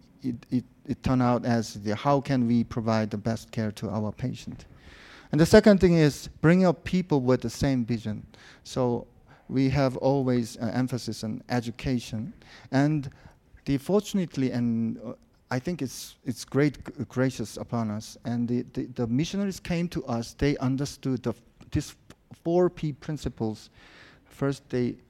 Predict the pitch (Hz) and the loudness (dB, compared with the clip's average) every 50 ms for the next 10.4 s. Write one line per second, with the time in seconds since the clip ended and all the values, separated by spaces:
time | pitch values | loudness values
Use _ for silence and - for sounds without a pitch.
0 | _ _ _ - 113 113 113 107 113 113 104 - - - 123 120 123 120 120 123 | _ _ _ -6 -4 -4 -4 -4 -4 -6 -6 -6 -6 -2 -2 0 0 0 0 0
1 | 135 147 160 175 214 247 - _ _ _ _ _ - - - - 110 113 123 139 | -2 -2 -4 -6 -6 -8 -10 _ _ _ _ _ -20 -14 -8 -6 -4 -2 -2 -2
2 | 156 151 135 123 120 110 - 131 135 131 135 143 139 - 165 160 170 - - - | -2 -2 -2 -4 -4 -6 -6 -6 -4 -4 -2 -2 -2 -2 -2 -4 -4 -10 -14 -18
3 | - _ _ _ _ _ _ _ - - 110 110 113 110 107 117 117 117 113 110 | -20 _ _ _ _ _ _ _ -8 -6 -4 -4 -4 -4 -4 -4 -4 -4 -4 -6
4 | - _ - _ _ _ - - - - - - - 120 - - 127 113 104 98 | -10 _ -20 _ _ _ -20 -20 -20 -16 -14 -14 -12 -10 -6 -2 -2 0 0 -2
5 | 101 - - - - - - - - - - - - 123 127 - - 147 143 139 | -4 -6 -12 -16 -18 -20 -20 -20 -20 -20 -16 -10 -8 -8 -6 -6 -6 -6 -6 -4
6 | 143 151 170 196 - - - _ _ _ _ _ _ - 98 98 101 101 95 - | -6 -6 -8 -10 -12 -16 -20 _ _ _ _ _ _ -14 -12 -10 -10 -10 -12 -14
7 | - - - 123 123 127 135 139 151 147 135 - - - 113 107 110 98 - - | -14 -8 -4 -2 -2 0 -2 -2 -4 -8 -10 -10 -8 -8 -6 -6 -8 -10 -14 -16
8 | _ _ - - - 123 113 113 110 - - 98 101 - _ _ - - - - | _ _ -18 -14 -10 -10 -10 -10 -10 -12 -16 -16 -16 -18 _ _ -20 -20 -20 -20
9 | _ _ _ _ _ _ _ _ _ _ _ - 143 117 117 113 113 123 - - | _ _ _ _ _ _ _ _ _ _ _ -8 -8 -6 -6 -6 -6 -8 -10 -10
10 | - 147 143 135 - - 127 | -10 -10 -10 -10 -12 -14 -16